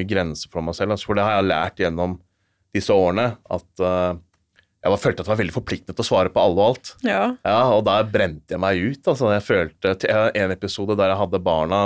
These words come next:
Speaker 1: min sommerferie med det, og vi er og bader, og de som, «Pappa, se på meg, se på meg», liksom, og jeg sitter på telefon da, eh, og der er det en som har tatt kontakt, en av mange, men han treng-, han sa at han skulle ta livet sitt, og en og andre, og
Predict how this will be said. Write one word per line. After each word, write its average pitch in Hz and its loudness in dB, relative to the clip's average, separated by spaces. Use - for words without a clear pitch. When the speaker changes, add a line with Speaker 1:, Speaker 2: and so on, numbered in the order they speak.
Speaker 1:
min 90 -4
sommerferie 85 -4
med 85 -2
det, 135 2
og 120 0
vi 110 4
er 101 4
og 113 0
bader, 120 4
og 113 4
de 113 0
som, 117 -6
«Pappa, 131 -4
se 135 0
på - -8
meg, 139 0
se 131 2
på 135 -4
meg», 123 2
liksom, 127 2
og 110 6
jeg 104 2
sitter - -12
på - -6
telefon 113 0
da, 170 2
eh, 110 2
og 107 2
der 101 4
er 90 2
det 95 0
en 92 -4
som 98 -6
har 92 -4
tatt - -4
kontakt, 104 -6
en 92 2
av 101 2
mange, 95 0
men 101 0
han 98 0
treng-, 92 -4
han 98 -4
sa 92 0
at - -10
han 90 -8
skulle - -12
ta 95 -2
livet 87 -8
sitt, - -10
og 92 2
en 90 -2
og 90 -2
andre, 92 0
og 92 -6